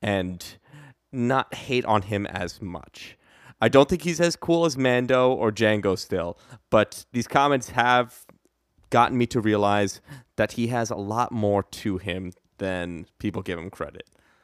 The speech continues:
I mean, he did, like, fight against Luke in a comic that we're gonna be talking about in a later podcast. He's been involved in a lot of Clone Wars, so I do respect the podcast that named that out.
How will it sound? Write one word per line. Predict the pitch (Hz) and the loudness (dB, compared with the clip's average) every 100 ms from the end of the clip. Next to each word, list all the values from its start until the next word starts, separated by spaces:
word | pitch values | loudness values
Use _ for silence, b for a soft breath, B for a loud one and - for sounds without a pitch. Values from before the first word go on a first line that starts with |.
| b b - | b b 2
I | |
mean, | 131 139 | 4 4
he | 135 | 2
did, | 135 135 127 | 2 2 2
like, | 123 98 - | 0 0 0
fight | 127 123 | 0 2
against | 120 117 - | 0 -4 -4
Luke | 110 107 - | -4 -4 -6
in | 95 | -12
a | |
comic | - 110 110 107 | -4 0 0 0
that | 104 | -2
we're | 101 | -2
gonna | 101 | -4
be | 95 | -4
talking | 92 - 101 95 104 | -8 -2 -2 0 -4
about | 95 95 95 - - B B - | -2 0 0 -2 -12 B B -10
in | 101 | -4
a | |
later | 95 120 120 | -2 -2 -2
podcast. | - 113 107 - 113 110 - - B B _ | 0 0 0 0 0 0 -2 -12 B B _
He's | - 107 104 98 101 92 90 - - B B B 135 _ _ _ - | -6 -4 -2 -2 -4 -6 -8 -14 -20 B B B -20 _ _ _ -8
been | 123 127 | 0 0
involved | 120 113 110 110 | 2 0 0 -2
in | |
a | 101 | -4
lot | 92 101 | 0 -2
of | 90 | -2
Clone | - 135 131 131 | -4 0 0 0
Wars, | 127 127 | 0 0
so | - 110 | 0 0
I | 104 | 0
do | - 135 | 0 -4
respect | 131 - 113 - | -4 -2 -2 0
the | 117 107 98 107 - | 0 2 2 2 2
podcast | 110 104 107 95 | 2 4 0 -2
that | 101 | -4
named | 98 101 | -6 -6
that | 104 - | -6 -4
out. | 101 90 - | -4 -4 -8